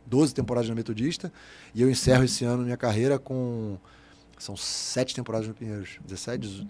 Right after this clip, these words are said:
dezessete, dezoito, dezenove, vinte, vinte e um, vinte e dois, vinte e três. Sete temporadas, mais um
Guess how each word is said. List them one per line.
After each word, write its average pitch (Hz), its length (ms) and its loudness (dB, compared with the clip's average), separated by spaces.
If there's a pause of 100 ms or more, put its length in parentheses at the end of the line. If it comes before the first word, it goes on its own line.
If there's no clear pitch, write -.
dezessete, 123 400 -6
dezoito, 120 300 -4
dezenove, 117 440 -4
vinte, 131 320 -6
vinte 120 460 -8
e - 20 -4
um, 135 220 -4
vinte 120 140 -12
e - 40 -12
dois, 127 240 -2
vinte 139 200 -8
e - 60 -12
três. 117 500 0
Sete - 280 -6
temporadas, 123 500 0
mais 143 240 6
um 151 100 -4